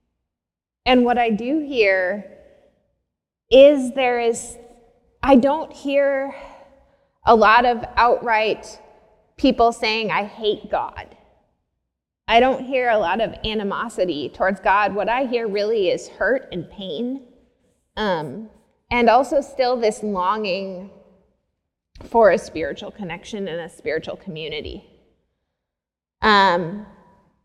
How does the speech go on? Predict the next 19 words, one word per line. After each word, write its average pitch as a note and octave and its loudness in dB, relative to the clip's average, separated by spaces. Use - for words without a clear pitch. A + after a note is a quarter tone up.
and B3 6
so C#4 6
I B3+ 6
think D#4 -6
a C#4+ 4
lot G#3+ 6
of G#3+ -2
what G3+ -2
the G3 -6
media G3+ 0
narrative F3 0
misses F#3+ 0
when G3+ -4
it - -6
talks - 0
about E3+ 0
the B3+ -4
shrinking F#3 -8
church - -6